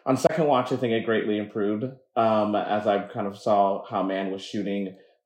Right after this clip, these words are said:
uh, the racing scenes and how he was shooting Driver in particular. And, and on the second watch, I was able to get past, uh, a lot of the accent problems, and I really noticed the physicality that the performance is on display. Um, and so it's, it's a film I'm, uh,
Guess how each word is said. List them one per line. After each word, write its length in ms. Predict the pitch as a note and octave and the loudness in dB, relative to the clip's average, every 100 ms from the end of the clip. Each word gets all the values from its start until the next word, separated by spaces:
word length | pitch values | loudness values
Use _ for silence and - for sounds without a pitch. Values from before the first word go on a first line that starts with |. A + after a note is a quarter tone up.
| - | -4
uh, 320 | G2 F#2+ F#2 | -2 -2 -2
the 80 | F#2+ | -2
racing 340 | G2+ G2 G#2+ | -4 -4 -6
scenes 320 | F#2 G#2 G2 | -6 -6 -6
and 80 | F#2+ | -6
how 180 | A#2 A#2 | 0 2
he 80 | B2+ | 2
was 140 | B2+ | 0
shooting 300 | B2 C#3+ C3 | 0 0 2
Driver 340 | A2+ A#2 A#2+ B2 | 4 4 4 0
in 60 | |
particular. 680 | A2+ A2 A#2+ A2 A2+ F#2 F#2 | -2 -2 -2 -2 -2 0 -2
And, 180 | F#2+ F2+ | -4 -10
and 200 | G#2+ G2+ | -8 -6
on 160 | G2+ G#2+ | -2 -2
the 60 | |
second 280 | A2 A#2+ B2 | 0 0 2
watch, 160 | G#2+ A2+ | 0 0
I 40 | |
was 120 | G2+ | -2
able 180 | A2 G2+ | -2 -2
to 60 | G2+ | -4
get 280 | G#2+ - - | -4 -4 -4
past, 440 | G2+ G2 - - - - - _ | -2 -2 -4 -16 -20 -20 -20 _
uh, 340 | G#2+ G2 F#2+ F2 - | -2 0 2 0 -2
a 80 | |
lot 180 | G2+ G2+ | 2 2
of 80 | G2+ | 2
the 120 | F#2+ | 2
accent 440 | F#2 F#2 - F#2 - | 2 0 -2 -4 0
problems, 380 | F#2 F2 F2+ | 0 0 -2
and 220 | G2 F2 F#2 | -4 -6 -8
I 280 | - - - - | -12 -14 -14 -8
really 220 | A#2 G2 | -6 -4
noticed 340 | G2+ G2 G2 - | -2 -2 -4 -8
the 60 | |
physicality 720 | - F#2 G#2 G2+ F#2 F2+ G2+ | -12 -12 -6 -2 -2 -2 -6
that 80 | F#2 | -6
the 60 | F#2 | -8
performance 560 | G2 - F#2+ G2 F#2 | -12 -6 -4 -4 -8
is 120 | G2 F#2+ | -10 -10
on 140 | F2+ | -10
display. 540 | F#2+ - G2+ G2 F#2+ - _ _ _ _ | -12 -8 -4 -2 -4 -10 _ _ _ _
Um, 460 | B2+ B2 B2 A#2+ A2+ - - | 2 4 4 2 -2 -6 -4
and 120 | C#3 | 0
so 120 | C3+ | 6
it's, 140 | F#3+ F#3 - | 6 4 -2
it's 140 | F#3+ | 0
a 80 | F3+ | 2
film 300 | - F#3 E3+ | 4 4 6
I'm, 200 | D#3 C#3 | 4 2
uh, 460 | - - - - | -2 -4 -6 -4